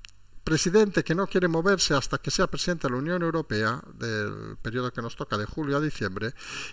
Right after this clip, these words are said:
y mientras todo un desastre y justo un mes antes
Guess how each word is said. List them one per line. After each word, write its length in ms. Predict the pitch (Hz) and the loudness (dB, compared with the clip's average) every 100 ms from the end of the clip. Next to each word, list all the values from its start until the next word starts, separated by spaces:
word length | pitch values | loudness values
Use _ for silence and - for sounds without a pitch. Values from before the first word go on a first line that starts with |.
| - | 2
y 100 | 160 | 4
mientras 520 | 202 190 147 - - | 4 6 4 2 0
todo 260 | 208 196 | 2 2
un 100 | 180 | 2
desastre 540 | 180 165 208 170 - 123 | 2 6 6 6 2 2
y 120 | 127 | 2
justo 400 | - 226 - 143 | 0 -4 -4 -2
un 160 | 147 180 | -2 0
mes 220 | 170 - | 2 4
antes 600 | 185 170 101 87 - | 2 -2 -6 -4 -2